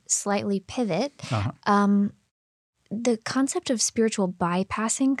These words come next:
Speaker 1: comes to mind,
Speaker 2: Mm-hmm.
Speaker 1: um, because we often get so, uh, obsessed about living neck up and
Speaker 2: Mm-hmm.
Speaker 1: sort of, uh, denying the painful feelings,
Speaker 2: Mm-hmm.
Speaker 1: unresolved wounds, developmental needs, and, but also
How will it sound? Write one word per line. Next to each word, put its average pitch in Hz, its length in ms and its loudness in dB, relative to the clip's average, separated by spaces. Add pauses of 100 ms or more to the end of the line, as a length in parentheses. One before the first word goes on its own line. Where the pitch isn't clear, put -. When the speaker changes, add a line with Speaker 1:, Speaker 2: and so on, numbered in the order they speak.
Speaker 1:
comes 285 180 2
to 311 100 0
mind, 320 400 2
Speaker 2:
Mm-hmm. 143 280 0
Speaker 1:
um, 208 120 4
because 208 380 2
we 208 520 4
often 220 320 2
get 226 260 2
so, 208 800 2
uh, 190 220 0
obsessed 208 420 0
about 202 280 2
living 190 320 4
neck 180 340 2
up 240 220 0 (180)
and 190 280 4
Speaker 2:
Mm-hmm. 185 80 2
Speaker 1:
sort 208 280 0
of, 202 140 0 (180)
uh, - 180 -6 (240)
denying 196 580 4
the 196 80 0
painful 220 340 0
feelings, 277 480 2
Speaker 2:
Mm-hmm. 120 120 4
Speaker 1:
unresolved 185 360 2
wounds, 240 360 6
developmental 202 560 2
needs, 226 440 4 (420)
and, 214 380 2
but 247 100 2
also 294 480 4